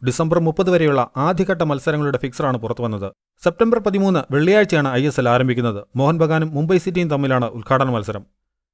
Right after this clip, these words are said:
കേരള ബ്ലാസ്റ്റേഴ്സിന്റെ ആദ്യ മത്സരം സെപ്റ്റംബർ പതിനഞ്ച് ഞായറാഴ്ച തിരുവോണ നാളിലാണ്. ബ്ലാസ്റ്റേഴ്സിന്റെ ഹോം മത്സരമാണിത്. പഞ്ചാബ് എഫ് സിയെ ബ്ലാസ്റ്റേഴ്സ് കൊച്ചിയിൽ നേരിടുന്നു. വൈകുന്നേരം ഏഴ് മുപ്പതിന്. നമുക്ക് കേരള ബ്ലാസ്റ്റേഴ്സിന്റെ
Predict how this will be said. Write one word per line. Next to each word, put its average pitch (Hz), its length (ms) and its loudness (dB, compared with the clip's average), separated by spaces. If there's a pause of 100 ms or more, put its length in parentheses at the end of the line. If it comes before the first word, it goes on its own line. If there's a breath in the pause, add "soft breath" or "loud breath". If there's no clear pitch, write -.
(100)
കേരള 220 180 4
ബ്ലാസ്റ്റേഴ്സിന്റെ 226 560 2
ആദ്യ 190 300 2
മത്സരം 160 340 0 (120)
സെപ്റ്റംബർ 175 400 -2
പതിനഞ്ച് 151 380 0
ഞായറാഴ്ച 135 400 0
തിരുവോണ 131 420 -2
നാളിലാണ്. 117 400 -2 (220)
ബ്ലാസ്റ്റേഴ്സിന്റെ 151 500 0
ഹോം 156 220 2
മത്സരമാണിത്. 165 520 2 (220)
പഞ്ചാബ് 208 320 2
എഫ് 208 140 2
സിയെ 190 120 2
ബ്ലാസ്റ്റേഴ്സ് 160 400 0
കൊച്ചിയിൽ 151 360 0
നേരിടുന്നു. 123 380 -2 (280)
വൈകുന്നേരം 143 480 0
ഏഴ് 135 200 4
മുപ്പതിന്. 110 360 -2 (200)
നമുക്ക് 220 320 2
കേരള 214 200 4
ബ്ലാസ്റ്റേഴ്സിന്റെ 196 520 0